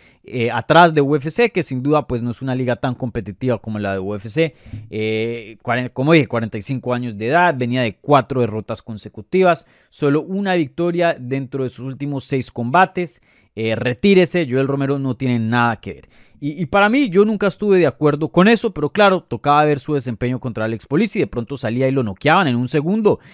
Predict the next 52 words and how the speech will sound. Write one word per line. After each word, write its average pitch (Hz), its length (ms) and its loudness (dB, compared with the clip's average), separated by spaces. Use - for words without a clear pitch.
Y, 113 320 -4
y 123 60 -4
bueno, 135 220 0
ahí 120 100 0
sí 143 300 -6
estaríamos 131 440 -2
hablando 127 400 0
de, 104 200 -2
de 110 140 -6
otra 123 300 -4
cosa 143 260 -2
y 123 60 -4
sintiéndonos 123 680 -2
muy 160 240 2
diferente 135 460 -2
a 127 60 0
lo 120 100 -2
que 117 140 -6
nos 107 140 -8
sentimos, 120 600 -6
o, 107 60 -4
o 107 160 -4
por 104 200 -8
lo 107 100 -2
menos 143 200 2
yo 143 140 4
me 143 100 0
siento 127 380 -4
hoy 110 140 -4
día. 110 300 -4
Y 170 140 2
eso 220 220 4
es 226 120 2
que 226 160 -4
Joel 202 160 4
Romero, 185 520 2
eh, 127 500 0
comprobó 156 480 4
lo 247 140 2
que 165 100 -2
yo 165 140 -2
pensaba, 196 440 -2
y 127 120 -6
es - 100 -16
que 214 120 -8
Joel 160 200 0
Romero 185 300 -2
todavía 135 420 0
sigue 160 440 -4
siendo 147 340 -4
un 139 140 -4
peleador 123 380 0